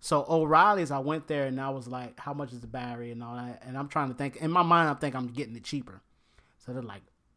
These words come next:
"two hundred dollars." And I'm like, "Fuck." You know, batteries cost expensive for all brands.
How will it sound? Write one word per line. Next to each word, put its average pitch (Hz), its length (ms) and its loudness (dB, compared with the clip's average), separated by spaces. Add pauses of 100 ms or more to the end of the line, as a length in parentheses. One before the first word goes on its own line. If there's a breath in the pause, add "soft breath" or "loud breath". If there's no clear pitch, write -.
(140)
"two 131 160 -6
hundred 104 260 -10
dollars." 92 440 -16 (100)
And 101 100 -16
I'm 98 80 -16
like, - 180 -18
"Fuck." - 480 -8
You 175 80 0
know, 156 100 4
batteries 139 380 6
cost 120 300 -4
expensive 123 360 -10
for - 160 -16 (140)
all 123 220 -4
brands. 95 440 -16